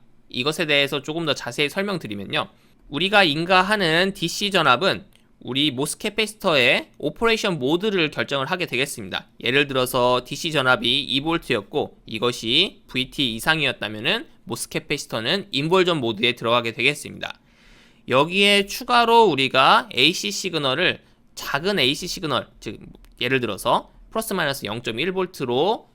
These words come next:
진동하는 이런 사인 웨이브 같은 것들을 더해서 인가를 해주게 되겠습니다.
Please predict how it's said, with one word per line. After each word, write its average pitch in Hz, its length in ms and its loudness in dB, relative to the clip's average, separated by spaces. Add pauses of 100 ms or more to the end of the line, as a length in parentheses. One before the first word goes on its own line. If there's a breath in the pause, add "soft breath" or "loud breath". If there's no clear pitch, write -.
진동하는 123 680 -4
이런 110 340 -4
사인 185 320 -2
웨이브 147 280 0
같은 117 220 -4
것들을 143 680 -4
더해서 165 640 2
인가를 117 420 0
해주게 175 280 -4
되겠습니다. - 640 -8